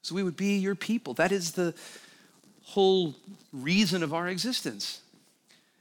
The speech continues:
And that's all been lost because of sin. But you have restored this broken relationship through Jesus.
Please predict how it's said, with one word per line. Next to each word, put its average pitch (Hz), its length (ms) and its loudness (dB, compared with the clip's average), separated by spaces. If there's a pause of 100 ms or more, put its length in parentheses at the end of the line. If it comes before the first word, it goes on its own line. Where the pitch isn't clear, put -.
(240)
And 175 80 0
that's 220 140 4
all 208 100 4
been 202 200 6
lost 247 300 4
because 160 220 -4
of 165 100 -4
sin. 180 500 0 (2000)
But - 160 0
you 240 80 6
have 190 120 4
restored 196 800 2 (680)
this 160 160 -2
broken 190 420 2
relationship 175 580 2
through 190 180 -8
Jesus. 185 680 -2